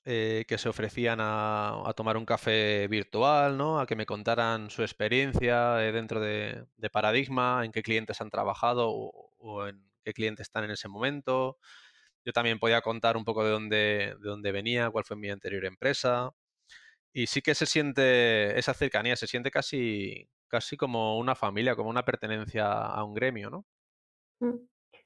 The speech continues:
Speaker 2: Sí, son, son muy, muy familiares, ¿no? En Agile, muy, bueno, todos los círculos en general en Paradigma, la verdad es que tenemos la suerte que son como pequeñas familias, ¿no? Todo el mundo es muy cercano, pero justo el círculo de Agile, la verdad es que,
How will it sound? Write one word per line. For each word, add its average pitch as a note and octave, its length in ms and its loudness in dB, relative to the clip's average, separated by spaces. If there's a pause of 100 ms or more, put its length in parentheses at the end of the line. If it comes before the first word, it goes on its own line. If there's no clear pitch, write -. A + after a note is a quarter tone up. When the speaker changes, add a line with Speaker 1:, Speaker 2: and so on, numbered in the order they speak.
(140)
Speaker 2:
Sí, G3+ 300 0
son, G#3+ 1120 0
son G3 500 -2
muy, G3 720 2 (460)
muy A3 140 2
familiares, F3+ 800 4
¿no? F#3+ 100 0
En F#3+ 100 0
Agile, F3 380 4
muy, F3 580 0 (240)
bueno, G#3 200 -2
todos A#3 340 4
los G3+ 240 0
círculos G3 400 -2
en F#3 80 -4
general F#3+ 320 0
en G#3 100 -2
Paradigma, G3+ 440 2
la G3+ 80 2
verdad G3 220 0
es G3 60 -10
que - 80 -10
tenemos G#3+ 280 -2
la G3 100 2
suerte G#3 320 -2
que F3+ 220 -2 (340)
son G#3+ 160 -4
como G#3 220 0
pequeñas G3 420 0
familias, F3 460 2
¿no? F#3+ 160 0
Todo F#3+ 140 2
el F#3 60 0
mundo F#3+ 220 0
es F#3 60 -2
muy F#3 180 0
cercano, F3+ 480 0
pero E3+ 300 0 (400)
justo G#3+ 320 2
el G#3 80 2
círculo G#3+ 340 2
de G3+ 120 6
Agile, G3+ 300 4
la G3+ 140 4
verdad F3+ 240 2
es F3+ 160 -6
que, F3+ 380 0